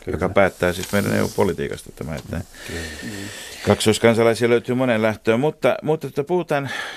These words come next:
Speaker 2: het-, lopuksi vielä hetki, hetki tulevaisuudesta, niin, niin tuota, millainen on hyvä tulevaisuuden virkamies ja samaan yhteyteen terveisiä sille meidän kuulijakuntaamme kuuluvalle yhdelle nuorelle henkilölle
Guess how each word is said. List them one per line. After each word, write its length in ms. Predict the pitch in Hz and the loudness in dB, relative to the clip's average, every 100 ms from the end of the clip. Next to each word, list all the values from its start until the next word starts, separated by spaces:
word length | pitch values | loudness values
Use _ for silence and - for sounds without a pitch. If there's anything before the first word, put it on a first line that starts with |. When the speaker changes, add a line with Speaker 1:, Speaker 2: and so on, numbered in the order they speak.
| - 147 | -8 -6
Speaker 2:
het-, 160 | 156 - | -6 -2
lopuksi 500 | 143 143 135 - 120 | -2 -2 -4 -4 0
vielä 200 | 120 120 | 0 0
hetki, 420 | 131 - 98 123 | -4 -4 -2 -2
hetki 200 | 135 127 | -6 -4
tulevaisuudesta, 1080 | - 190 92 76 62 - 73 64 - - 82 | 2 4 4 0 -2 -4 -4 -4 -6 -4 -2
niin, 300 | 85 80 50 - | -2 -4 -6 -6
niin 240 | 87 90 | -4 -4
tuota, 280 | - 92 - | -2 -2 -2
millainen 500 | 147 175 135 113 113 | -2 2 4 4 4
on 120 | 113 | 2
hyvä 240 | 131 123 101 - - - - | 2 2 0 -2 -20 -20 -2
tulevaisuuden 680 | 165 147 110 104 107 104 101 | 4 6 6 4 2 2 4
virkamies 680 | 123 107 98 95 95 85 - | 4 2 0 0 0 -2 0
ja 220 | 95 71 | 0 0
samaan 440 | 110 104 98 95 | -2 0 0 -2
yhteyteen 680 | - 101 - 92 90 92 90 82 - - - - | -4 -6 -4 -2 -2 -2 -4 -6 -16 -20 -20 0
terveisiä 540 | 127 107 98 90 95 | 0 2 0 0 -2
sille 300 | 87 101 98 | -2 0 2
meidän 520 | 98 95 92 95 87 - - 50 50 - - | 2 2 2 0 -2 -6 -14 -16 -16 -20 -4
kuulijakuntaamme 840 | 131 120 104 90 104 95 98 101 | 2 4 4 2 0 0 0 0
kuuluvalle 340 | 104 101 101 101 | 0 2 4 4
yhdelle 240 | 127 104 | 4 4
nuorelle 420 | 120 135 92 92 | 6 6 4 2
henkilölle 540 | 110 98 85 73 71 | 2 2 0 0 0